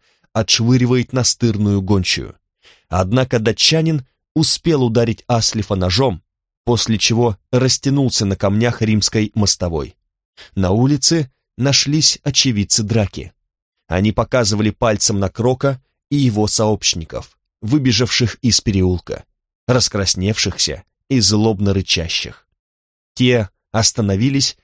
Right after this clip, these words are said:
и заозирались, словно оценивая свои возможности.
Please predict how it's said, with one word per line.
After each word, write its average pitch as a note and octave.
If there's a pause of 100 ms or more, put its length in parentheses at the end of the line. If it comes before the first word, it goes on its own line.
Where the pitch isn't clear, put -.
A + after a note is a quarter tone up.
(180)
и C#3+
заозирались, B2+ (220)
словно C#3
оценивая B2+
свои G2+
возможности. F#2